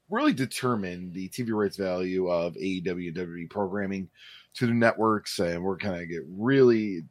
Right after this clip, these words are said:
uh, deep into details with that when it comes to ads and whatnot. But, uh, we're gonna kinda start off today with Warner Brothers Discovery. I believe they had a, uh, Q one earnings call, and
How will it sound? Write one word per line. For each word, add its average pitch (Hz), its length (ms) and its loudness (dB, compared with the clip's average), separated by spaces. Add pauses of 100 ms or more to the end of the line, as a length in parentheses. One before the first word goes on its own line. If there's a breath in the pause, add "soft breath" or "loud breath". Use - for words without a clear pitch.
(200)
uh, 82 340 0 (220)
deep 90 220 -4
into 82 160 -8
details 82 500 -8
with 85 100 -10
that 87 300 -4
when 82 80 -8
it 82 60 -10
comes 80 240 -8
to 67 100 -6
ads 82 360 -4
and 87 160 -10
whatnot. 98 480 -4 (300 soft breath)
But, 120 180 10
uh, 117 260 10
we're 127 120 2
gonna 330 140 6
kinda 294 260 4
start 123 280 6
off 104 300 8
today 90 420 -2 (380 soft breath)
with 117 360 8 (520)
Warner 165 340 6
Brothers 131 460 10
Discovery. 95 520 4
I 92 40 0
believe 104 300 0
they 104 120 4
had 98 300 2
a, 90 440 0
uh, 85 340 -2 (300)
Q 131 300 2
one 120 320 4
earnings 92 460 0
call, 85 500 2
and 87 260 -2